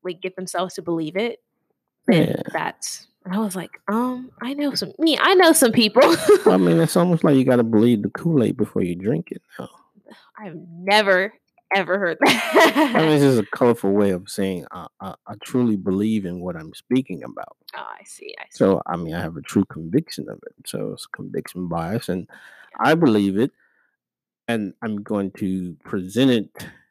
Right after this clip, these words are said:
Speaker 2: in a fashion that I can make others believe it.
Speaker 1: And even if it's not actually true.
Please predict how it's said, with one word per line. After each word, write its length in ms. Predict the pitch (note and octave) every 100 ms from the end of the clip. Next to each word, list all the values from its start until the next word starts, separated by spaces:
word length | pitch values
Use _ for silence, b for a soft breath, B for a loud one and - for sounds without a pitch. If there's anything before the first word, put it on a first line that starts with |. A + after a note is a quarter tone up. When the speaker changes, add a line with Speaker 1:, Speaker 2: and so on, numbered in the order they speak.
| _
Speaker 2:
in 120 | - G#2
a 60 |
fashion 680 | F#2 - G2+ F#2 - F2 F2
that 340 | F2 F2 E2+ - _ _ -
I 80 | A2
can 180 | A2
make 180 | G2+ E2+
others 320 | F2 G#2+ E2
believe 340 | D2+ C#2+ B1 -
it. 180 | - - - -
Speaker 1:
And 140 | G3
even 480 | - G#3 G3+ F#3+ E3+ _
if 180 | F#3 F3+
it's 200 | E3 -
not 280 | D#3+ D#3 -
actually 340 | D3 D3 - -
true. 220 | -